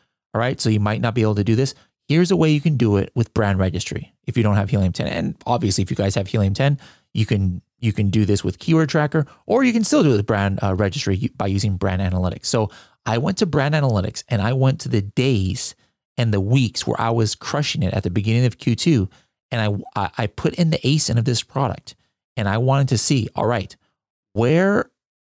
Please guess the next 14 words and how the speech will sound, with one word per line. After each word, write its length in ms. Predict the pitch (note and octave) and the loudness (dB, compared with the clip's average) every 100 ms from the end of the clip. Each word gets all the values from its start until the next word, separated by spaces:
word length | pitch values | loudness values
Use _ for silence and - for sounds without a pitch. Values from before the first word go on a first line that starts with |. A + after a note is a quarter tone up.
| _ _ _ _ - | _ _ _ _ -2
was 260 | B2 A#2 | 0 0
I, 260 | - A2 A2+ | 0 0 0
like, 180 | G#2 G2 | 0 0
one 160 | A2 | 0
of 60 | A2+ | 0
the 80 | G#2+ | -2
top 320 | - B2 - | -4 -4 -2
three 180 | A#2 G#2 | -2 -2
clicked 400 | - D3 D#3+ - | -2 -2 -2 -4
and 260 | - B2+ B2+ | -2 0 2
was 140 | G#2+ | 0
getting 360 | - G#2 G2+ G#2 _ _ _ _ - | 0 -2 -2 -4 _ _ _ _ -2
conversions 480 | A2 A2 G#2+ - | 2 2 0 -4
for? 280 | - - - | -6 -8 -8